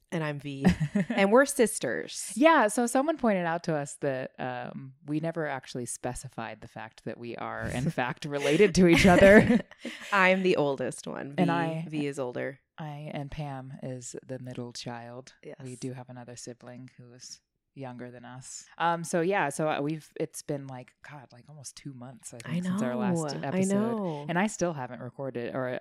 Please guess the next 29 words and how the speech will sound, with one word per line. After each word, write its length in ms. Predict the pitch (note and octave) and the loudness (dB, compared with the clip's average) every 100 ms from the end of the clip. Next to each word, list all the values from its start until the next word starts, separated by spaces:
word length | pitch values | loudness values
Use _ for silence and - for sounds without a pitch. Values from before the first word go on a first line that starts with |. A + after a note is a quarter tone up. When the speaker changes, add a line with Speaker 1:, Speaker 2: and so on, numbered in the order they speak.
| - | -4
Speaker 2:
edit, 220 | C#3+ - | -6 -6
finished 280 | D#3 C#3+ C3 | -4 -4 -4
editing 540 | C3+ C3 C3 A#2+ A#2+ B2+ | -6 -6 -8 -10 -12 -12
and 180 | C3 A#2+ | -12 -10
posted 360 | C3 B2 - | -10 -12 -12
it 100 | A#2+ - | -12 -10
yet 260 | A2+ A#2 _ - | -10 -12 _ -14
'cause 140 | C3+ | -12
I'm 140 | B2 B2 | -10 -12
a 40 | |
horrible 320 | B2+ B2 A#2 | -12 -12 -12
person. 500 | B2 B2 - A#2 B2 - _ _ _ _ _ _ | -12 -14 -14 -16 -16 -20 _ _ _ _ _ _
I 60 | C#3 | -14
just 140 | B2+ - | -14 -14
haven't 260 | G#2+ G2+ | -16 -16
had 200 | G#2 G#2 G#2+ _ | -20 -20 -20 _
time. 440 | - G#2 G#2 G#2+ _ _ _ | -20 -20 -20 -20 _ _ _
Speaker 1:
And 120 | - C3+ | -12 -12
I'm 140 | B2 | -12
silent 540 | - C3 B2+ B2+ B2+ - | -16 -16 -16 -18 -20 -20
right 180 | B2 B2 | -20 -20
now. 340 | - - D3+ | -18 -6 4
No, 80 | C#3 | 8
Speaker 2:
<laughs> 0 | |
I 140 | - G3+ | 10 12
know, 140 | B3 | 12
Speaker 1:
I 60 | A3+ | 12
mean 100 | |
Speaker 2:
you're 80 | A#3 | 10